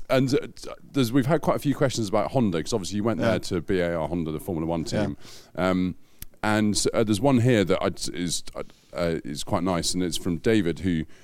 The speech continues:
Speaker 1: said, "You once, uh, you once said when you arrived at Honda, you were amazed how good Jenson Button actually was."
Speaker 2: Yeah.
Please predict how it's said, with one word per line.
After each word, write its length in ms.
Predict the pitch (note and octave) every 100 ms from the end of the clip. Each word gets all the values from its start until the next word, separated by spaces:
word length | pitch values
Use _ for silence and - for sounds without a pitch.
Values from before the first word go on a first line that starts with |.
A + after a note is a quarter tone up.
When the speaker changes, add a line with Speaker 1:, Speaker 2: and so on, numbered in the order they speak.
| - - _ _ -
Speaker 1:
said, 260 | - A2 F2
"You 100 | G2
once, 380 | B2+ D#2 - -
uh, 140 | F#2+ F#2
you 100 | G2
once 180 | D3 A#2+
said 180 | A#2 F#2
when 120 | G2
you 100 | F#2+
arrived 260 | G#2+ G#2+ F2
at 60 |
Honda, 220 | E2+ F#2 E2+
you 80 |
were 80 | F2
amazed 400 | F2+ G2 G2+ F2+
how 140 | G2 F2+
good 240 | F2+ E2
Jenson 360 | - F#2+ - E2
Button 300 | D#2+ - E2
actually 300 | D#2+ - E2+
was." 440 | E2+ D2 G#1 - -
Speaker 2:
Yeah. 200 | A#2+